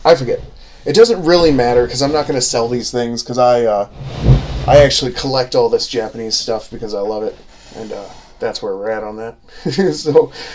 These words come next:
so I don't really check on values and stuff too much, but I do know that I've done well with these collecting, and, uh, you know, I haven't paid too much for any of them, so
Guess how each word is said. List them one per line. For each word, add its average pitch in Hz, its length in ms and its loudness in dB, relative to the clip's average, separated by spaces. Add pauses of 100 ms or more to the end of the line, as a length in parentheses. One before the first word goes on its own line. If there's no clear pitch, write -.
(160)
so 160 140 6
I 180 80 8
don't 185 100 0
really 156 220 8
check 151 240 6
on 143 120 4
values 123 420 4
and 127 120 -4
stuff 123 260 2
too 123 140 -4
much, 110 320 -6
but 107 240 -4 (480)
I 170 160 4
do 208 140 0
know 170 160 6
that 147 100 8
I've 120 160 6
done 120 240 2
well 117 240 4
with 113 120 -6
these 110 180 -8
collecting, 117 640 0 (200)
and, 123 300 -2
uh, 113 300 2 (520)
you 185 140 -6
know, 185 120 4
I - 40 4
haven't 165 320 -2
paid 180 200 -6
too 120 160 -6
much 98 240 -10
for 120 120 -6
any 107 200 -10
of 107 140 -8
them, 107 160 -12
so 117 460 0